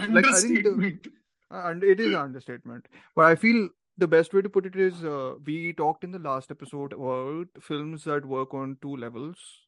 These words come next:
Speaker 1: um, right? Uh, for me, at least, that, that work best. Sort of, you're intellectually engaged and
Speaker 2: <clears throat>
Speaker 1: emotionally engaged.
Speaker 2: Mm-hmm, mm-hmm.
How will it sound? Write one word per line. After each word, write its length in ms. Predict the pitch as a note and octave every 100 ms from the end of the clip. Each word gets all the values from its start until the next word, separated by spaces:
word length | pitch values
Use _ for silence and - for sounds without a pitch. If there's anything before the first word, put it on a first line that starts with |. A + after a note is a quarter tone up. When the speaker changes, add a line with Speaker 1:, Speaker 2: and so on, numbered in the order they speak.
| _
Speaker 1:
um, 480 | C#3+ C3 B2 C3 C3+ C#3
right? 260 | B2+ D#3 _ _ F3
Uh, 140 | D3+ -
for 180 | - C3+
me, 200 | C#3 C3+
at 120 | C3
least, 180 | C3 C3
that, 160 | B2+ -
that 160 | A#2+ B2
work 160 | B2 C#3+
best. 220 | B2 D3 -
Sort 140 | C#3
of, 140 | B2+
you're 300 | C3+ C3 C3
intellectually 600 | C#3+ C3+ C3 - C#3+ C3
engaged 380 | C3 B2 B2 B2
and 100 | C3
Speaker 2:
<clears throat> 160 | - C3
Speaker 1:
emotionally 380 | C3 - C#3+ D#3
engaged. 260 | G3+ F#3+ G3+ G3 E3+ -
Speaker 2:
Mm-hmm, 60 | G#3+
mm-hmm. 260 | F#3 F#3+